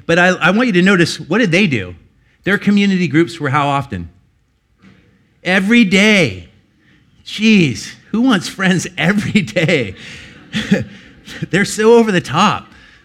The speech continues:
Uh, how often did they g-, gather for their main gatherings in the temple? Every day. So it, it's fascinating. Martin Lloyd-Jones pointed out something in his book on revival. He said,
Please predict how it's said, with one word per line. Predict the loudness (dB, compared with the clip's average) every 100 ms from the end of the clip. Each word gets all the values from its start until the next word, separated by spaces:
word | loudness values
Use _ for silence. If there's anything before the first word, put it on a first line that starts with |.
| _ -2
Uh, | 2 4 2 0 -8 -20 _ _ -20 -4
how | 2 4 4
often | 2 4 4
did | 4
they | 2
g-, | -2 -12
gather | -4 0 2 2 0 -2 -10 -12
for | -4
their | -2 0
main | 0 2
gatherings | 2 0 0 -2
in | -2
the | -2
temple? | 0 -2 -2 -6 -8 _ _ _ _ _ _ _ _ _ _ _ _
Every | 0 2 2 2 2
day. | 2 0 2 2 0 -4 -14 -20 -20 -20 -20 _
So | -4 -2 -2
it, | -2 -2 -2 -16 _
it's | -6
fascinating. | 0 2 2 2
Martin | 4 4 4
Lloyd-Jones | 4 2 0 0 0 -2 -4 -12 -12
pointed | -6 -2 0
out | 0 0
something | -4 -4 -2
in | -2
his | -4
book | -4 -2
on | -2 -2
revival. | -2 -2 0 0 -4 -8 -14 _
He | -2
said, | 0 0 0 -2 -8